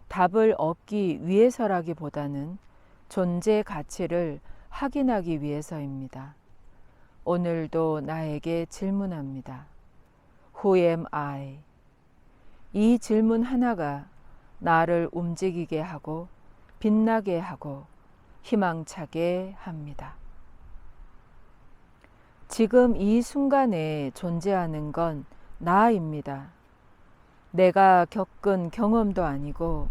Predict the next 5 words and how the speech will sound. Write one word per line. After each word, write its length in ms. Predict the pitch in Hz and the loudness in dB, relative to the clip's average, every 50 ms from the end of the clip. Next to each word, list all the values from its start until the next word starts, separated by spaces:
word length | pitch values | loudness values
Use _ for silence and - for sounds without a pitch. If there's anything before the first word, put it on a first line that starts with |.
| - - - - - - - - - - - | 2 2 2 2 -2 -2 -2 -2 0 0 2
내가 460 | 170 180 175 170 175 175 170 165 - | 2 2 4 4 6 6 6 4 4
알고 460 | - 170 175 175 180 180 - 185 180 | 4 2 2 2 0 0 -2 -2 -2
있는 560 | 175 165 156 156 156 165 175 185 190 196 202 - | -2 -2 -4 -4 -4 -4 -4 -2 -2 -4 -4 -6
지식도 800 | - - 226 208 - 220 196 - - - - 180 185 190 190 - | -6 -6 -8 -6 -4 -6 -6 -8 -8 -8 -4 -2 -2 -2 -4 -6
아닙니다. 720 | - 143 143 147 156 165 165 160 147 135 - 143 143 156 | -6 -8 -6 -6 -6 -6 -6 -8 -8 -10 -12 -12 -14 -14